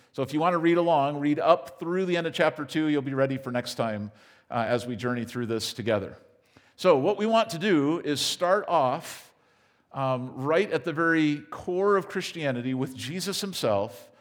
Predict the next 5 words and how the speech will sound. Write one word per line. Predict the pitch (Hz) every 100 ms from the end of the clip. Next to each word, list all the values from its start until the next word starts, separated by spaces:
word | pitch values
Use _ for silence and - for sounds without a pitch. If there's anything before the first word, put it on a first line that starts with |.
| _ _ _
Say, | - 151 135
"Do | 120 170 220
we | 214 190
believe | 185 151 143 151 175 127 117 131 123 - - _ _ _ _
Jesus? | 101 135 120 - - -